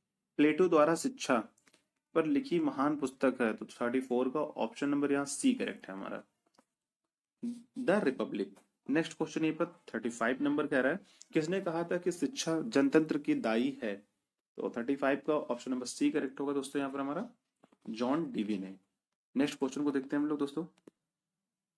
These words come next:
क्वेश्चन नंबर छत्तीस कह रहा है कि बेसिक शिक्षा को प्रतिपादित किया था, तो थर्टी सिक्स का ऑप्शन नंबर यहाँ हमारा ए नंबर करेक्ट है, गांधी जी ने।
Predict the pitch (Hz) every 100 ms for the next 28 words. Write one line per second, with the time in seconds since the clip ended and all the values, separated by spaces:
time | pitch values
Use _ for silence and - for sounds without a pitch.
0 | - 143 156 156 160 160 - _ _ _
1 | - 165 - 135 160 196 156 147 147 185
2 | 160 - 170 165 180 - 139 139 135 131
3 | 131 170 165 - 120 120 120 107 104 _
4 | - 117 127 127 131 147 - 160 147 -
5 | 131 - 151 156 151 156 151 147 147 196
6 | - _ _ _ _ - 135 143 127 123
7 | 147 113 107 - 185 220 - _ - 120
8 | 117 110 120 104 101 101 101